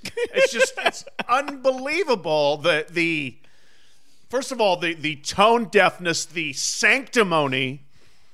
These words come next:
and then the, the sheer insouciance. This twenty-one and sixteen third-year coach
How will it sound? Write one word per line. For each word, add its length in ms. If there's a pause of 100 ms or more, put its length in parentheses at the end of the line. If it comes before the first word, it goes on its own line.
(140)
and 180
then 300
the, 140
the 180
sheer 400
insouciance. 880
This 200
twenty-one 580
and 140
sixteen 640
third-year 580
coach 760